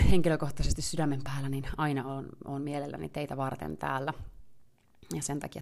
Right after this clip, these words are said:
tää podcastkin on olemassa. On ollut mahtava saada suora yhteys myös teihin kuulijoihin, ja teitä on kyllä aika huikea määrä nykyään. Siis on ihan valtava hienoa, että kymmeniä tuhansia ihmisiä jo viikoittain E U-asiat kiinnostaa, ja me tiedän, että jokainen nää varmaan tekninen yksityiskohta ja ihan jokainen,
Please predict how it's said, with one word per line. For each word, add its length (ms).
tää 120
podcastkin 760
on 260
olemassa. 680
On 100
ollut 140
mahtava 320
saada 280
suora 320
yhteys 420
myös 180
teihin 260
kuulijoihin, 520
ja 60
teitä 260
on 60
kyllä 140
aika 200
huikea 360
määrä 320
nykyään. 460
Siis 400
on 100
ihan 160
valtava 300
hienoa, 380
että 120
kymmeniä 300
tuhansia 340
ihmisiä 400
jo 100
viikoittain 760
E 200
U-asiat 420
kiinnostaa, 600
ja 100
me 60
tiedän, 260
että 140
jokainen 360
nää 160
varmaan 340
tekninen 360
yksityiskohta 600
ja 100
ihan 160
jokainen, 340